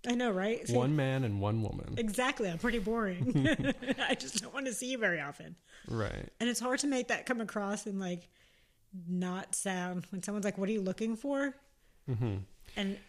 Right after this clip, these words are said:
Speaker 2: I think that's a good way to do it. But then eventually, so I think, like, you're gonna maybe see the person three times a week.
Speaker 1: Right, and it will
Speaker 2: And
Speaker 1: grow.
Speaker 2: then it,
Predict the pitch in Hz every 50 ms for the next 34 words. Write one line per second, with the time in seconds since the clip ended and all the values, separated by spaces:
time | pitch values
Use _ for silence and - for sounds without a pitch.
0 | - - - 143 156 196 214 185 160 - - 131 123 139 127 127 113 107 104 104
1 | - 120 120 113 101 - - - 107 - 131 139 135 131 117 117 120 135 139 143
2 | 143 - - 123 117 110 110 - - - - 135 131 117 - - - 127 127 156
3 | 160 - - - 120 110 107 104 - - - _ _ _ - 131 123 120 113 117
4 | 120 113 107 104 101 98 98 101 98 - - - - _ _ _ _ _ _ _
5 | _ _ 131 123 113 104 104 101 95 90 95 101 101 98 - - - - - -
6 | _ _ _ _ _ _ - - - - - - _ _ _ _ _ - - -
7 | 131 123 110 104 107 - 107 107 104 - - 98 92 87 - - 113 110 110 -
8 | - 107 107 107 107 104 107 110 107 110 104 220 226 202 196 190 202 226 208 262
9 | 254 233 208 208 208 - 117 113 113 113 117 117 110 107 -